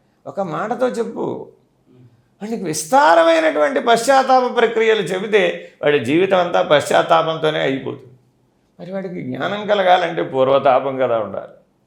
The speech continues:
ముందు మేలుకుంటే పాపం చేయకుండా ఉంటాడు, కానీ పాపం చేసి పశ్చాత్తాప పడితే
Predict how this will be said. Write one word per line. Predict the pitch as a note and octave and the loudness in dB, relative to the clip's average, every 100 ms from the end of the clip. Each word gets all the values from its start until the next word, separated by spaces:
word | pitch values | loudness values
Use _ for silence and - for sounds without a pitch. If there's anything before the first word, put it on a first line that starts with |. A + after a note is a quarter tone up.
| _ _ _ _ _ _ _ _ - | _ _ _ _ _ _ _ _ -14
ముందు | A#2+ D3 A3 C#4+ | -8 -6 -6 -6
మేలుకుంటే | C#4+ C#4+ C#4+ B3+ C4 C4 A3 G3 E3 - | -4 0 0 -2 -4 -2 2 4 4 4
పాపం | F#3 G3+ | 2 2
చేయకుండా | A3 G#3 G3+ F#3+ F3+ E3 | 0 0 0 -2 -2 -2
ఉంటాడు, | C#3+ - A2+ F#2+ | -4 -6 -8 -6
కానీ | F2+ E2 E2+ E2 - _ _ _ - | -10 -14 -18 -20 -20 _ _ _ -4
పాపం | D3+ A3 D4+ D#4 | 0 2 2 -2
చేసి | E4 D#4 C#4+ | -2 0 0
పశ్చాత్తాప | D4+ C#4+ D4 D4 C#4+ C#4 C4+ B3 A3+ | 4 2 4 2 4 4 2 2 -2
పడితే | G3+ G3+ G#3 D3 E3+ - | -2 2 2 4 2 -4